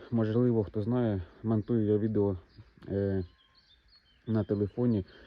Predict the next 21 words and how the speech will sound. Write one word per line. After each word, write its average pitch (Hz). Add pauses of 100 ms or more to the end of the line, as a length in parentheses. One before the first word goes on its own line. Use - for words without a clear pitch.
(300)
і 104
в 104
мене 113
займає 107
тільки 104
сто 110 (600)
гігабайтів, 104
займає 110
тільки 110
YouTube. 101 (140)
Хоча 110 (140)
відео, 107 (580)
ну, 104
виходить, 104
що 107
вони 110
зберігаються 107
лише 104 (520)
в 107
мережі 110
YouTube, 113